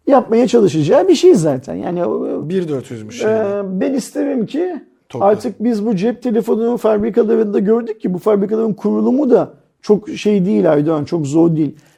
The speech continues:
Speaker 1: Tesla'nın mesela mega factory şeylerinde fa-,
Speaker 2: Gigafactory.
Speaker 1: gi-, gigafactory'lerinde de görüyoruz. Yani hemen inşa edilebiliyorlar. Böyle
Speaker 2: Evet.
Speaker 1: eskiden olduğu gibi yıllarca sürmüyor bu hikaye.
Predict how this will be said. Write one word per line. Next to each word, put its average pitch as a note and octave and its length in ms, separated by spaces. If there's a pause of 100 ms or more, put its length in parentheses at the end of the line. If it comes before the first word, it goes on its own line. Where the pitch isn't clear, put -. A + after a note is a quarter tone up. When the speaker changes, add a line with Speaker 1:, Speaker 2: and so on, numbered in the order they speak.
(140)
Speaker 1:
Tesla'nın G#3 500
mesela G#3 480
mega G3+ 280
factory G3+ 480
şeylerinde G3 560
fa-, F3 40
Speaker 2:
Gigafactory. E3 460
Speaker 1:
gi-, F#3 180
gigafactory'lerinde G#3 1040
de A3 60
görüyoruz. D3+ 500
Yani E3+ 260 (320)
hemen A#3+ 300
inşa A3 460
edilebiliyorlar. G#3 840
Böyle E3+ 160
Speaker 2:
Evet. F3 160 (240)
Speaker 1:
eskiden G#3 400
olduğu G#3+ 340
gibi A3 320 (280)
yıllarca G#3 840
sürmüyor G#3+ 600
bu C#3+ 80
hikaye. C#3 540